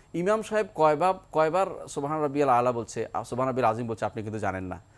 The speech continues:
আপনি যদি বলেন যে ইমাম সাহেব কয়বার পড়ছে এটা শুনি না, তারপর আমি তিনবার বলবো, তাহলে কিন্তু আপনি এটা কোনো সালাত শেষ করতে পারবেন না। এই জন্য যে সমস্ত জিনিসে সুযোগ রয়েছে, ইমাম সাহেব না করলেও আপনি সেই সুন্নত পালন করবেন। যেহেতু রফিয়াদাইন একটি প্রতিষ্ঠিত সুন্নত,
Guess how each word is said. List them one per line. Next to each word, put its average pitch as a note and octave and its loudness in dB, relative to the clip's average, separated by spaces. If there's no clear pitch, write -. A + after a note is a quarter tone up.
আপনি E3+ 0
যদি D3+ -4
বলেন D3 2
যে D3+ -2
ইমাম C#3+ 0
সাহেব D#3+ -4
কয়বার B2+ 4
পড়ছে B2+ -4
এটা B2+ -2
শুনি C3+ -4
না, B2+ -2
তারপর A2+ -2
আমি A#2 -2
তিনবার A#2+ 0
বলবো, G2+ -6
তাহলে B2+ 0
কিন্তু D3 0
আপনি C#3 -2
এটা C#3+ 0
কোনো C3+ -4
সালাত B2 0
শেষ - -10
করতে A2 -4
পারবেন G2 -2
না। G2+ -12
এই D#3 0
জন্য F#3 -2
যে D3 0
সমস্ত F#3+ -6
জিনিসে C3+ -2
সুযোগ G#3 -2
রয়েছে, A#2 0
ইমাম F#3+ 0
সাহেব G#3+ -2
না D#3+ 4
করলেও E3 0
আপনি A#2 2
সেই C3+ -4
সুন্নত A#2+ -8
পালন F#2 -8
করবেন। G2+ -4
যেহেতু E3+ -2
রফিয়াদাইন C#3+ 0
একটি - -14
প্রতিষ্ঠিত C#3 -8
সুন্নত, G#2 -6